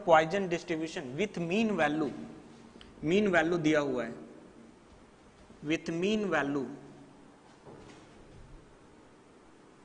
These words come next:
five, mean values five दिए हुए हैं। The expectation,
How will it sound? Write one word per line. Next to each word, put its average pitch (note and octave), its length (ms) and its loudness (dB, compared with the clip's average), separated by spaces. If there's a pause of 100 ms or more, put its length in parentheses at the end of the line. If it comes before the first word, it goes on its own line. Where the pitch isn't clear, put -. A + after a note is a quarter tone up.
(1700)
five, D3 240 2 (300)
mean F3+ 240 2
values F3 340 2
five D3+ 280 0
दिए C3+ 260 0
हुए G#2+ 160 -4
हैं। - 260 -14 (1700)
The G#3 160 4
expectation, - 1040 0